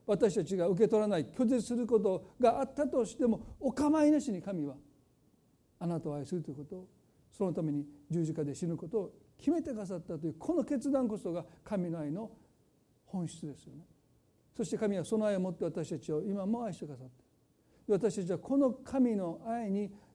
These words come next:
倣うものになるように召されている。ね、それは誰かのために死ぬことなんかできないです。でも、少なくてもまだ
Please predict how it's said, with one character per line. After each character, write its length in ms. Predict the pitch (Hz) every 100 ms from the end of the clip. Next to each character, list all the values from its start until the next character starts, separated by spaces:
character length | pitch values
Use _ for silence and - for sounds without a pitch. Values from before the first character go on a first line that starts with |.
| -
倣 300 | 185 208 214
う 40 |
も 120 | 196
の 100 | 185 165
に 180 | 165 165 - _ -
な 160 | 170
る 60 | 170
よ 100 | 180
う 20 |
に 60 | 147
召 100 | 143
さ 140 | 165
れ 100 | 139
て 80 | 131
い 60 | 123 _ _ _ _ _ _ _
る。 60 | 196
ね、 40 | 214
そ 100 | 220
れ 60 | 214
は 120 | 196 202
誰 180 | 202 226
か 100 | 220
の 60 |
た 100 | 196
め 100 | 208
に 80 | 185
死 180 | - 254
ぬ 120 | 294
こ 100 | 349
と 60 | 381
な 100 | 226
ん 40 |
か 80 | 170
で 120 | 160
き 100 | 190
な 100 | 185
い 80 | 139
で 100 | 117
す。 80 | - - - _ _ _ _ _ _ _ -
で 100 | 285
も、 300 | 294 220 -
少 280 | - - 302
な 160 | 311 311
く 100 | -
て 140 | 240
も 380 | 226 247 165 - - _ _ _ _ _ _ _ _ -
ま 280 | 160 262 320
だ 300 | 311 240